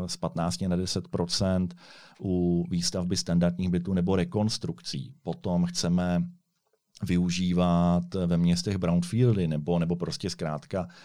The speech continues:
lokality, kde, ehm, nic nestojí, jsou nevyužívaný,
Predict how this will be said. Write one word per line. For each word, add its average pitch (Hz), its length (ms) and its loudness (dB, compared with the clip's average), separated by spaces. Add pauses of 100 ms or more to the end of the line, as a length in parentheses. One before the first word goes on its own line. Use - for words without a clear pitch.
(240)
lokality, 90 640 0
kde, 92 340 -2 (460)
ehm, 87 420 -4
nic 85 240 -2
nestojí, 95 640 -4
jsou 87 160 -4
nevyužívaný, 90 840 0